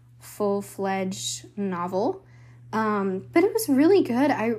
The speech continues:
I really enjoyed it. Um, and yeah, I would definitely suggest, uh, reading it. It was, if you, if you're not a big fan of short stories,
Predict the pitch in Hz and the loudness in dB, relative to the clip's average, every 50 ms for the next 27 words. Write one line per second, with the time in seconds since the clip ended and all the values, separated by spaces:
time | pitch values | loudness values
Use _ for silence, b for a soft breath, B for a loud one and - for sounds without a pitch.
0 | - - - 240 262 240 214 233 226 254 285 302 277 254 - - 214 208 214 220 | -4 -2 0 2 2 2 2 2 4 6 6 8 8 6 4 2 0 0 0 0
1 | 233 247 262 262 240 - - - _ _ - 214 208 208 208 202 196 196 190 190 | -2 -2 -2 -2 -4 -6 -8 -16 _ _ -6 -4 -4 -2 -2 -4 -4 -6 -6 -6
2 | 196 214 - - - - _ _ _ _ _ _ _ _ _ _ _ _ _ _ | -8 -8 -10 -12 -20 -20 _ _ _ _ _ _ _ _ _ _ _ _ _ _
3 | _ _ - - - - - - - 277 269 247 220 233 - 226 208 202 - - | _ _ -20 -20 -20 -20 -14 0 4 6 6 6 6 4 2 2 0 -2 -6 -12
4 | - - - _ b b b b b b b b b - 240 302 302 208 220 226 | -20 -20 -20 _ b b b b b b b b b 2 4 4 6 4 2 2
5 | - 302 285 285 285 285 277 247 220 - - 247 220 - 226 226 240 - - - | 4 6 6 8 8 8 8 6 4 0 -4 -4 -2 -2 -2 -2 -2 -4 -8 -12
6 | - - - - _ - 208 208 202 202 202 196 202 233 - - - - 208 214 | -12 -14 -20 -16 _ -4 -4 -2 -2 -2 -4 -4 -6 -8 -14 -20 -8 -2 -2 0
7 | 208 233 247 262 285 294 277 285 - - - - - _ _ _ _ _ _ _ | 2 2 4 4 2 2 0 -4 -10 -18 -20 -20 -20 _ _ _ _ _ _ _
8 | 196 220 220 220 220 220 214 - - 233 - - 285 330 302 262 - - 302 302 | -2 0 0 2 2 0 0 0 -2 -4 -2 -2 -4 -2 0 0 2 2 4 6
9 | 320 320 285 233 208 226 214 - - 196 196 202 214 226 240 247 240 - - B | 6 6 4 4 2 0 -2 -2 -4 -4 -4 -4 -4 -4 -6 -6 -8 -10 -14 B
10 | B B B B B B B - - 285 285 277 - - 285 285 294 302 285 277 | B B B B B B B -6 -2 -2 -2 -2 -4 -6 -4 -2 -2 -2 -2 -4
11 | - | -6